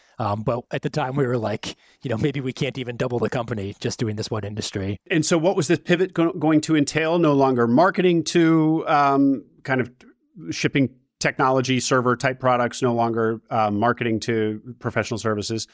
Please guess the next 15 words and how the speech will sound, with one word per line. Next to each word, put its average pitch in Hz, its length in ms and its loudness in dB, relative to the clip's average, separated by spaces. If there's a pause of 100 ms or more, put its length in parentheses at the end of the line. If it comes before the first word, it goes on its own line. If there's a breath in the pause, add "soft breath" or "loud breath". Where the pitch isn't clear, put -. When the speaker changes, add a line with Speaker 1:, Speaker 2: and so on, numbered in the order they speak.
(200 soft breath)
Speaker 2:
So - 140 0
your, 120 200 0
your 120 180 -2
marketing 135 380 2
direction, 120 420 0
your 104 120 -4
market 110 320 -4
positioning, 127 520 0
your 107 140 -2
go-to-market 120 560 2
kind 113 160 -4
of 101 60 -8
changes. 110 440 -4 (300 soft breath)
The 120 80 -2
software 127 800 2